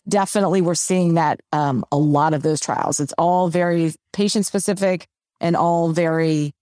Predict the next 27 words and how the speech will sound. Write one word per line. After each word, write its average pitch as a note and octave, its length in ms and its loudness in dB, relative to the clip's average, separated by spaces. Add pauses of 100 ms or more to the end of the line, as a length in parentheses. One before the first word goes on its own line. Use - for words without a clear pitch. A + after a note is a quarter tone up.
(380)
disease A3 380 2
specific. - 480 -6 (440)
So G#3+ 120 0
we G#3 100 2
got F#3+ 180 2
very G#3+ 180 2
patient B3+ 340 -2
specific A3 440 -2
and F#3+ 100 2
very F#3 200 2
disease F3+ 380 2
specific D#3+ 500 -2 (380)
and E3+ 300 2
very A3 200 2
targeted F3 480 0
therapy. D#3 520 -4 (400)
So F#3 120 -2
yes, E3+ 320 0
definitely F#3 580 0
we E3+ 80 2
s-, - 240 -4
we're E3+ 140 0
seeing E3 240 -2
a D3+ 60 0
lot D3+ 180 -2
of - 100 -6
those. - 340 -6